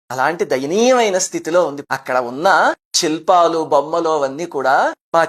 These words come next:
చరిత్రని భావితరాలకి చెప్పండి అని గోడు వెళ్ళబోస్తున్నట్టుగా ఉంటాయి. ఇంతకీ ఏమిటి ఆలయం? మీ ఎవరికైనా అర్థమైందా?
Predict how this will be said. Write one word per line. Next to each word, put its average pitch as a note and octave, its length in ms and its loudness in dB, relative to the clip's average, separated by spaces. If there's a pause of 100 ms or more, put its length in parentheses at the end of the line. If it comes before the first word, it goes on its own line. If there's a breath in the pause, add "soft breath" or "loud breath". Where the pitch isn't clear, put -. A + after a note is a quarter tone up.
(100)
చరిత్రని G3+ 540 -4
భావితరాలకి F3+ 920 -2 (120)
చెప్పండి C#3 500 -8
అని C3 140 -10
గోడు D3+ 380 -8
వెళ్ళబోస్తున్నట్టుగా C3+ 1200 -8
ఉంటాయి. A2+ 380 -18 (380)
ఇంతకీ D3 200 -12
ఏమిటి F#3+ 380 -2
ఆలయం? E3+ 380 2
మీ E3 80 -2
ఎవరికైనా D3 400 0
అర్థమైందా? D#3 680 -6